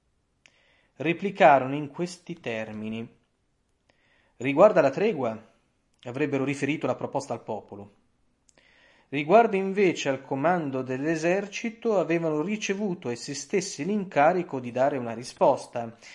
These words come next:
e cioè di spiegare che loro avevano due re, gli Argivi invece uno solo. Pertanto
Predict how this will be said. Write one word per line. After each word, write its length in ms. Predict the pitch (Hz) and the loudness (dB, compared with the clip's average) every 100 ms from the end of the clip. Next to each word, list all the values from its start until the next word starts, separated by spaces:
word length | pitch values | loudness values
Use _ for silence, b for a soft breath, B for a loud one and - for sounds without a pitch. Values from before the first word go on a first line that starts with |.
| B | B
e 100 | 131 | -8
cioè 240 | - 175 | 2 2
di 80 | 147 | 2
spiegare 580 | 139 - 185 156 175 190 | -2 -2 4 10 8 8
che 140 | - | -2
loro 220 | 131 180 156 | 0 4 4
avevano 340 | 151 147 135 | 4 0 0
due 140 | 131 | 4
re, 380 | 208 226 - - _ _ _ _ - | 4 4 -2 -20 _ _ _ _ -12
gli 140 | 120 | -8
Argivi 340 | 117 123 165 | -6 -4 -2
invece 300 | 135 123 - | -2 -4 -6
uno 100 | 117 | -8
solo. 600 | 117 - 139 101 110 - _ B B B B | -10 -8 -8 -8 -14 -18 _ B B B B
Pertanto 960 | - 113 - 117 107 117 220 208 - | -12 -10 -8 -8 -8 -12 -8 -8 -10